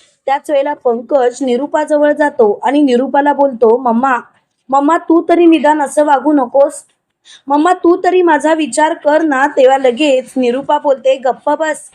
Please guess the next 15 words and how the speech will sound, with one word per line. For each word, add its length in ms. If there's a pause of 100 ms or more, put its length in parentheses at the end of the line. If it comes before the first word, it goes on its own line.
(640)
अरे, 160
तुझा 380
विचार 340
करायला 360
काय 160
वेळ 300
लागलाय 340
का? 260 (720)
पंकज, 500
हे 100
बघ, 220
तुझ्यामुळे 640
मला 280
घरच्यांशी 640
वाईट 340